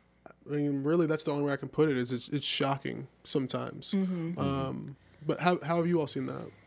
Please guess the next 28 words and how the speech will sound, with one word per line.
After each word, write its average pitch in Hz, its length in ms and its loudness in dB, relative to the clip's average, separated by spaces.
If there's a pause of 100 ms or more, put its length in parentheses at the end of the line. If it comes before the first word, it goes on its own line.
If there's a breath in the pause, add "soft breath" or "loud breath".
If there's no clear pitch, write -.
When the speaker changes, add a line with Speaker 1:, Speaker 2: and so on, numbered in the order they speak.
(140)
Speaker 2:
Um, 214 340 4 (360 loud breath)
that 208 160 6
was 214 120 0
a, - 140 -4 (300)
a 151 180 4 (640)
fond 185 400 4
memory 156 360 2
for 151 180 0
me 156 200 4
as 143 160 2
a 147 40 2
mentor, 143 680 2 (100)
um, 139 280 0 (100)
you 160 120 2
know, 147 60 2
working 151 440 0
with 139 160 -2
students 151 460 0
that 147 180 2
on 143 260 0 (460 loud breath)
the 170 160 2
outward 156 520 4 (240)
are 117 220 -4 (480)
angry, 165 720 2 (240)
um, 139 440 -2 (160)
so, - 120 -8
you 160 140 0
know, 147 80 -2